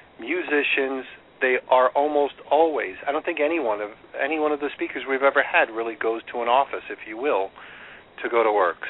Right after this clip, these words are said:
So I am definitely a home-based business evangelist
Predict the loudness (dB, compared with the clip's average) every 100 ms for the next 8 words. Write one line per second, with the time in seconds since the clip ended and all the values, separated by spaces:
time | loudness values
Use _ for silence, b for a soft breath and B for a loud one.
0 | 0 4 4 4 -2 -8 0 2 2 -2
1 | -6 -4 -2 -4 -4 -8 -8 -10 -10 -12
2 | -16 -18 -14 -6 -4 -4 -4 -10